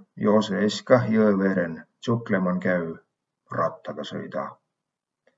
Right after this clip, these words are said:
Tervüsesportlaisile viska käppä, kui Jaansoni tsõõri pääl trehvami. Noorelt arvsi,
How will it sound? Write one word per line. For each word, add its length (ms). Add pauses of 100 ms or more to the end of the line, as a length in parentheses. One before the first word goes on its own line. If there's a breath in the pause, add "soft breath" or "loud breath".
(880)
Tervüsesportlaisile 1200
viska 280
käppä, 500 (240)
kui 140
Jaansoni 520
tsõõri 360
pääl 260
trehvami. 520 (760)
Noorelt 500
arvsi, 500